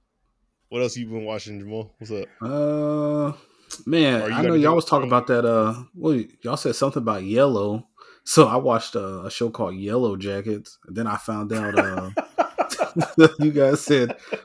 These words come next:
Speaker 2: what you got called Yellowstone or something?
Speaker 1: I've been watching Yellowstone. Yeah, that's me.
Speaker 2: Yeah, see, that's what I thought. I thought you guys said Yellow Jackets.
Speaker 3: This idiot watched
Speaker 1: Uh-huh.
Speaker 3: six episodes of a random show.
Speaker 2: Yeah, I was waiting to
Speaker 1: No,
Speaker 2: talk
Speaker 1: it's
Speaker 2: about it
Speaker 1: just
Speaker 2: with you guys. I told Tyrell, Tyrell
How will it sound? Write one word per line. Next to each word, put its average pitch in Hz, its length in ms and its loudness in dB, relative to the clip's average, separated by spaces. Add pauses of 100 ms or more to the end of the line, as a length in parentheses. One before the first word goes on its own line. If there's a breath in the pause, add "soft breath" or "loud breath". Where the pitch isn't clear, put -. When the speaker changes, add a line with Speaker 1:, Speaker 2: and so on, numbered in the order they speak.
Speaker 2:
what 135 140 2
you 147 80 2
got 139 300 4
called 113 220 2
Yellowstone 120 760 0
or 135 100 -4
something? 143 360 -4 (300)
Speaker 1:
I've 123 80 0
been 123 100 0
watching 113 300 -4
Yellowstone. 101 600 -6
Yeah, 95 140 -6
that's 95 240 -8
me. 95 160 -12
Speaker 2:
Yeah, 107 580 -6
see, 110 160 -8
that's 107 220 -4
what 110 80 0
I 110 60 0
thought. 101 300 -8
I 117 60 -8
thought 120 220 -4
you 104 80 -8
guys 92 140 -10
said 92 140 -12
Yellow 98 420 -8
Jackets. 95 640 -16 (480)
Speaker 3:
This 123 220 -10
idiot 113 300 -8
watched 95 260 -10
Speaker 1:
Uh-huh. - 60 -8
Speaker 3:
six 120 220 -10
episodes 113 420 -8
of 92 60 -8
a 87 80 -8
random 95 380 -8
show. 92 340 -18 (580)
Speaker 2:
Yeah, 107 360 -6
I 123 80 -4
was 165 100 -2
waiting 110 180 -2
to 110 60 0
Speaker 1:
No, - 20 -8
Speaker 2:
talk 127 120 4
Speaker 1:
it's 127 60 2
Speaker 2:
about 131 180 4
it 127 40 0
Speaker 1:
just 127 120 0
Speaker 2:
with - 20 0
you 156 200 4
guys. 95 440 -2 (440 soft breath)
I 95 120 -10
told 120 280 0
Tyrell, 117 580 -2
Tyrell - 240 -14